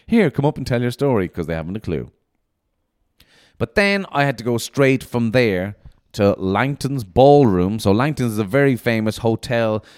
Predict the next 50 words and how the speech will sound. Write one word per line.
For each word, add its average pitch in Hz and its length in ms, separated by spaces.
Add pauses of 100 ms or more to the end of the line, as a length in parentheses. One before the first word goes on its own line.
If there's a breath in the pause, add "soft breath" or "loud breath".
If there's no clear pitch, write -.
(160 loud breath)
venue 110 600
that 98 160
has 101 260
two 160 260
theatres 117 480
in 110 180
there. 110 280 (300 soft breath)
Um, 101 340
it's 95 140
a 113 40
nightclub 117 500
at 107 60
the 113 60
weekends. 107 540
It's 104 140
a 107 40
bit 123 180
of 104 80
a 107 160
mad, 104 640 (140)
mad 190 320
camp 117 260
altogether. 92 520 (1500 loud breath)
But 143 120
I've 151 160
always 180 220
wanted 151 260
to 113 80
play 202 220
Langton's 110 400
Ballroom 113 320
'cause 127 220
I - 100
think 240 480
it's 269 140
the 254 80
biggest 240 340
room 226 280
at 196 120
Kilkenny 208 320
Cat 190 160
Laughs. 180 180
I 160 40
could 160 120
be 170 80
wrong 160 220
'cause 131 100
I 135 60
think 151 160
there's, 135 160